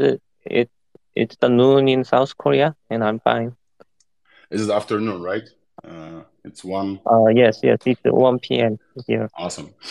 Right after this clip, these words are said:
Speaker 2: And so I was just doing an introduction. Maybe as you were coming up, you maybe had not heard, uh, some of it. However, uh, folks in the audience who followed this, uh,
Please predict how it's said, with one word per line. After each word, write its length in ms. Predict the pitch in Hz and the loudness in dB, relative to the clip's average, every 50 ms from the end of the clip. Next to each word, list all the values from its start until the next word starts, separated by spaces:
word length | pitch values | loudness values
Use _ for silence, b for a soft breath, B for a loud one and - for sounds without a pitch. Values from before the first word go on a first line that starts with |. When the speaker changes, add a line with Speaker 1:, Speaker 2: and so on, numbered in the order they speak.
| B B B B 101 | B B B B -2
Speaker 2:
And 180 | 101 104 101 | -2 -2 0
so 160 | - 113 104 | -2 -4 -4
I 140 | - 95 110 | -4 -4 -6
was 160 | 120 117 110 | -6 -6 -6
just 160 | 117 120 107 107 | -8 -12 -10 -10
doing 200 | 113 110 110 104 | -10 -10 -10 -10
an 60 | 104 | -14
introduction. 640 | 104 101 _ - 98 101 113 113 _ - 104 95 95 | -16 -18 _ -16 -12 -10 -10 -10 _ -12 -14 -12 -10
Maybe 340 | 101 101 95 101 98 95 | -12 -12 -10 -10 -12 -12
as 220 | 82 95 101 92 95 | -12 -12 -14 -12 -12
you 140 | 98 95 90 | -12 -12 -12
were 80 | 90 | -12
coming 380 | - - 95 92 92 92 92 90 | -14 -14 -16 -16 -14 -14 -16 -16
up, 220 | 90 90 - - | -16 -16 -18 -16
you 220 | 92 90 87 90 - | -16 -16 -16 -16 -12
maybe 320 | 87 92 90 87 90 87 | -12 -10 -10 -8 -10 -10
had 160 | 82 95 87 92 | -12 -14 -14 -12
not 200 | 92 90 87 _ - | -12 -12 -14 _ -6
heard, 280 | - 92 95 101 107 104 - | -4 -4 -4 -4 -6 -12 -16
uh, 280 | 87 95 95 95 95 90 | -12 -10 -10 -10 -10 -10
some 220 | - 113 110 120 | -8 -8 -8 -6
of 80 | 120 139 | -6 -8
it. 140 | 147 - _ B B B B _ | -8 -10 _ B B B B _
However, 520 | - 101 104 107 98 101 98 95 95 - - | 2 2 2 2 0 -2 -6 -6 -8 -10 -12
uh, 240 | 90 92 90 90 - | -12 -12 -10 -10 -12
folks 460 | - - 104 101 101 - - - - | -12 -12 -12 -12 -12 -14 -18 -20 -18
in 180 | 90 98 101 92 | -18 -16 -14 -12
the 80 | 95 | -10
audience 380 | 95 98 98 95 95 95 90 - | -10 -10 -10 -10 -14 -14 -16 -18
who 400 | - - 92 90 90 87 85 - - | -14 -10 -8 -8 -8 -8 -10 -14 -18
followed 480 | - - 98 95 95 92 90 - _ - | -14 -12 -10 -10 -8 -10 -12 -14 _ -14
this, 400 | 92 92 90 - - - - - _ _ _ _ _ _ _ _ - | -14 -12 -12 -12 -14 -14 -16 -20 _ _ _ _ _ _ _ _ -20
uh, 480 | 87 87 85 85 85 85 80 78 80 | -18 -16 -14 -14 -14 -16 -18 -18 -20